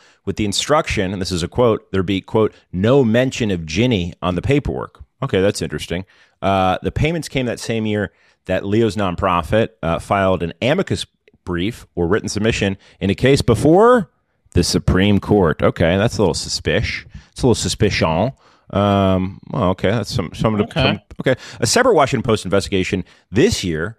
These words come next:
Speaker 1: found that conservative activist group led by Thomas received six hundred thousand bucks in anonymous donations. Uh, a previous lobbying group that she had started received five hundred thousand donation from Crow himself. Uh, the donor is at the heart of, you know,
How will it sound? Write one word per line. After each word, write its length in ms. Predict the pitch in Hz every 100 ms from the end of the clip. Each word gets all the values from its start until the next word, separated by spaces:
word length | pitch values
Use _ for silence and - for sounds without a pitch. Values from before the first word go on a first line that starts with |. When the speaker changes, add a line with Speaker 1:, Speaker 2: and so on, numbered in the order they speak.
| _ _
Speaker 1:
found 380 | - 117 110
that 100 | 104 -
conservative 440 | 95 - 123 110
activist 420 | 95 107 90 95
group 160 | 101 92
led 260 | 87 101 98
by 120 | 92
Thomas 400 | - 98 92 -
received 380 | 92 - 87 -
six 320 | - - -
hundred 260 | 180 147
thousand 480 | - 113 131 110 85
bucks 380 | 120 156 92 -
in 60 | 92
anonymous 340 | 95 104 98
donations. 560 | - 90 85 85 95 - _ _ _
Uh, 320 | 87 87 82 -
a 80 | 87
previous 520 | - 127 131 120 -
lobbying 360 | 95 98 98 95
group 340 | 85 90 - _
that 180 | 90 -
she 220 | - 87
had 200 | 85 80
started 440 | - 98 101 104
received 380 | 85 90 90 87 - _ _
five 360 | - 120 143 180
hundred 200 | 110 92
thousand 300 | 87 82 82
donation 340 | 90 90 -
from 160 | - 87
Crow 320 | - 123 117
himself. 600 | 87 - 135 131 95 90 - - _ -
Uh, 320 | 95 92 87
the 100 | 78
donor 300 | 90 101 90
is 100 | 82
at 60 | 82
the 60 | 78
heart 200 | 78 78
of, 120 | - -
you 60 |
know, 120 | -